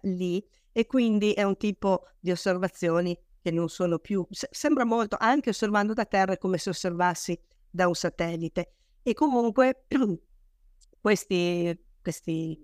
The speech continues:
tipologia di attività legata alle grandi salve o anche ai satelliti richiedono collaborazioni, eh, mo-, di decine, centinaia di persone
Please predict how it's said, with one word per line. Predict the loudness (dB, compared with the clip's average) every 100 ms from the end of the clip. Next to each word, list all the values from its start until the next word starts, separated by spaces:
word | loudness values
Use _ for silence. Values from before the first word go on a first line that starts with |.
| -20 -20 -20 _ _ _ _
tipologia | -2 0 -2 -2 0 4 4 2
di | 0
attività | -4 -4 -6 -4 0 2
legata | 0 -4 -2 -2 -4 -8 _ _ _
alle | -2 0 0 -2 -2 0
grandi | 0 -2 -4 -2 -4 -4
salve | -6 0 2 2 0 -2
o |
anche | -4 -2
ai | -4
satelliti | -4 -4 -4 -4 -6 -10 -10 _ -10
richiedono | -2 0 2 4 2 0
collaborazioni, | -2 0 0 0 -2 -2 -2 0 2 0 -4 _ _ _ _
eh, | -2 0 0 -2
mo-, | 0 0
di | -2 -8
decine, | -8 -10 -4 0 2 0 -2
centinaia | -2 -2 0 0 0 2 0
di | -2 -6
persone | -6 -6 -6 -4 -2 -4